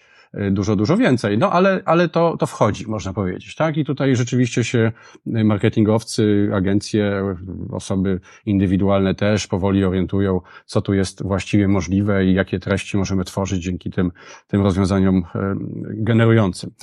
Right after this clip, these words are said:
Natomiast jeżeli chodzi właśnie o, o, o system reklamowy, no to tutaj to mamy już do czynienia z tym od wielu lat. E, wiadomo, że od właściwie prawie początku nie da się zrobić kampanii reklamowej na Facebooku czy na Instagramie bez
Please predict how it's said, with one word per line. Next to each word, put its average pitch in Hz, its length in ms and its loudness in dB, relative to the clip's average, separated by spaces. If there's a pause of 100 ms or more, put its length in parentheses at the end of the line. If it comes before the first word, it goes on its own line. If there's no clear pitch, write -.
(200)
Natomiast 131 280 4
jeżeli 143 180 4
chodzi 139 220 2
właśnie 131 300 2
o, 123 240 2
o, 120 140 2 (100)
o 120 100 -2
system 143 400 0
reklamowy, 110 440 2
no 113 80 2
to 113 120 -2
tutaj 147 200 0
to 135 80 -2
mamy 131 160 2
już 120 80 4
do 120 100 0
czynienia 123 220 0
z 113 60 -6
tym 117 160 0
od 107 100 0
wielu 110 200 2
lat. 98 320 -2 (340)
E, 104 80 -8 (300)
wiadomo, 117 420 2
że 101 200 -4
od 101 240 -6 (160)
właściwie 107 560 -2 (200)
prawie 135 400 2
początku 131 680 -2 (200)
nie 123 200 4
da 113 100 2
się 101 160 -4
zrobić 95 280 -4
kampanii 107 380 0
reklamowej 104 500 0
na 101 80 0
Facebooku 104 400 -6
czy 113 120 -4
na 104 60 0
Instagramie 104 480 -2
bez 107 360 0